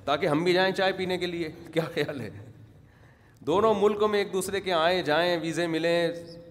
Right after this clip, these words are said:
یہاں کے جو لوگ ہیں وہ وہاں جائیں، وہاں کے یہاں آئیں، تو اس میں تو فائدہ ہی ہے نا۔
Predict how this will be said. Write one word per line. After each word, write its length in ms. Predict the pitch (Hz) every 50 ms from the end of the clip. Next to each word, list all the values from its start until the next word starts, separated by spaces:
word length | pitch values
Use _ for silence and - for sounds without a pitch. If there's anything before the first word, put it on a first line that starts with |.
| - -
یہاں 280 | - 143 139 170 196
کے 140 | 190 190 190
جو 180 | 180 180 185 180
لوگ 280 | 170 170 180 180 180
ہیں 120 | 180 175 170
وہ 140 | 170 175 165
وہاں 260 | 143 139 156 170 165
جائیں، 220 | 160 160 165 135
وہاں 220 | 143 139 139 147 160
کے 120 | 156 165
یہاں 200 | 143 139 143 147
آئیں، 140 | 156 175 185 180
تو 80 | 185 180
اس 180 | 170 - -
میں 80 | 208 208
تو 100 | 202 185
فائدہ 300 | - 170 165 180 190 233
ہی 140 | 226 196 147
ہے 40 |
نا۔ 160 | 131 170 208